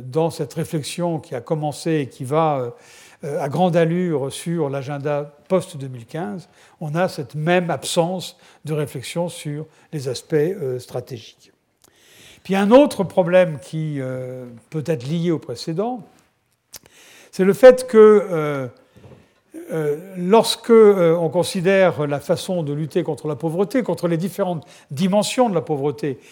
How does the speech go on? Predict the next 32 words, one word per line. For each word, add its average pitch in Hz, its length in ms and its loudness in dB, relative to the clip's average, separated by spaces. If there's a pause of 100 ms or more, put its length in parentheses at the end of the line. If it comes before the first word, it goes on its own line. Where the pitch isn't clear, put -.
(220)
qui 185 220 2
apparaissent 175 560 4
dans 165 180 2
les 160 460 0
objectifs 165 560 -4
qui - 160 -16
sont 117 240 -14
ici, 185 420 -8 (280)
qu'il 160 120 -10
s'agisse 151 400 -6
d'éducation, 143 720 -6
de 139 100 -8
santé 143 640 -4 (160)
ou 202 300 0
de 156 360 -4
sécurité 139 460 -8
alimentaire 143 640 -6 (240)
ou 190 180 -2
de 143 100 -4
pauvreté, 156 680 -2
euh, 131 140 -4
monétaire, 147 640 -6 (880)
euh, 180 300 6 (520)
on 208 120 -10
se - 80 -2
rend 185 80 4
compte 247 280 2
que 226 120 0
de 190 180 2
plus 185 240 -2
en 175 100 2
plus, - 580 -6